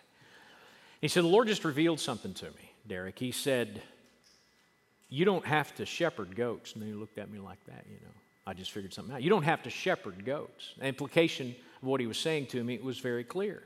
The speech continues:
I'm only called to shepherd sheep. I'm only called to shepherd the people in God's flock.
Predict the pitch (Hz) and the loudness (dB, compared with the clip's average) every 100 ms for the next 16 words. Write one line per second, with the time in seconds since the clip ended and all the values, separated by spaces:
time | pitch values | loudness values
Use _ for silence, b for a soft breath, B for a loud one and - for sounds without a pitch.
0 | - _ b b b 151 175 165 - 156 | -20 _ b b b 2 4 4 6 4
1 | 143 123 151 139 117 - 214 220 - - | 4 2 2 2 -2 -4 -6 -8 -16 -20
2 | _ b b 127 135 131 151 151 135 - | _ b b 0 0 4 4 4 2 2
3 | 151 131 113 160 160 139 139 139 139 135 | 2 2 -4 -2 0 -2 -2 2 2 0
4 | - 180 120 - | -4 -4 -4 -10